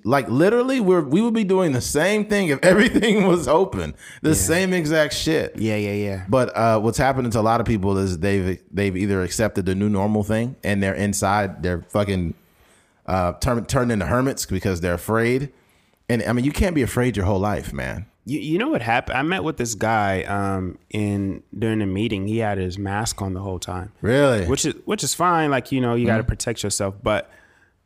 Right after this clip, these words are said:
Speaker 2: it made me anxious a little bit. Like, yo,
Speaker 1: Yeah.
Speaker 2: why you got your mask on in here? You know what I
Speaker 1: Yeah.
Speaker 2: mean? Like, I don't, I don't got nothing. Um, but
Speaker 1: Wow.
Speaker 2: it ju-, it just, it had, like, almost a reverse effect.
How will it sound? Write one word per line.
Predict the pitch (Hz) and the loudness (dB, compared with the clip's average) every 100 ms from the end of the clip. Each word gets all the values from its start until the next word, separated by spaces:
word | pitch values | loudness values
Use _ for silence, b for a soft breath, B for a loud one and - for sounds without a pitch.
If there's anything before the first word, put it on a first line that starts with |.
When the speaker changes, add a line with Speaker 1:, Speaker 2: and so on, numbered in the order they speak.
| _ _ _ _ _ - | _ _ _ _ _ -4
Speaker 2:
it | 175 | -2
made | 190 151 | 2 2
me | 123 151 269 - | 4 2 2 -2
anxious | 117 104 - 98 - | -6 -6 -4 -4 -6
a | |
little | 98 98 | -4 -6
bit. | 90 95 | -4 0
Like, | |
yo, | 160 | 2
Speaker 1:
Yeah. | 185 185 170 160 139 | 6 6 8 6 6
Speaker 2:
why | 113 | 4
you | - | 2
got | 190 185 | -2 -4
your | 147 | -4
mask | 123 156 185 - | -4 -4 -6 -6
on | 113 101 | -4 -4
in | 95 | -4
here? | 95 92 92 | -6 -10 -10
You | - | -4
know | 240 | 0
what | 240 | 2
I | 160 104 | 2 0
Speaker 1:
Yeah. | 104 | 0
Speaker 2:
mean? | 107 107 101 | -2 -4 -8
Like, | 101 | -4
I | |
don't, | 131 - - | -4 -4 -8
I | 113 | -8
don't | 120 107 - | -6 -6 -10
got | - 110 - | -8 -8 -6
nothing. | 107 110 117 120 _ _ | -8 -6 -8 -10 _ _
Um, | - 110 104 98 98 | -4 0 0 -2 0
but | 135 | 2
Speaker 1:
Wow. | 135 | 2
Speaker 2:
it | 147 | 2
ju-, | 139 113 131 | 2 0 -2
it | |
just, | 131 135 - | -2 -2 -2
it | 135 135 | -2 2
had, | 151 135 | 2 4
like, | 123 | 0
almost | 107 120 127 117 | 0 0 0 0
a | 110 | -2
reverse | 104 101 117 - | 0 0 -2 -4
effect. | 95 104 - | -4 -4 -4